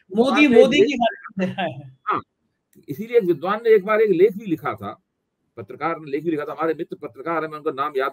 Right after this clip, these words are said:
Speaker 2: करने की कोशिश कर रहा हूँ, कि देश को भाजपा मुक्त लोकतंत्र नहीं चाहिए, भाजपा को मोदी मुक्त भाजपा चाहिए।
Speaker 1: हम्म, हम्म।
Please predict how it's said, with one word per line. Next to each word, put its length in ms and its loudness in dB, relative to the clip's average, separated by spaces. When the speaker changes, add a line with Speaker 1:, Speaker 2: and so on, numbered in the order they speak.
Speaker 2:
करने 220 -6
की 60 -12
कोशिश 200 2
कर 160 -8
रहा 140 -10
हूँ, 220 -12
कि 220 2
देश 300 6
को 400 4
भाजपा 420 -4
मुक्त 260 -4
लोकतंत्र 420 4
नहीं 180 -4
चाहिए, 340 0
भाजपा 480 -2
को 400 4
मोदी 260 4
मुक्त 260 -8
भाजपा 340 -2
चाहिए। 300 -6
Speaker 1:
हम्म, 640 -14
हम्म। 280 -18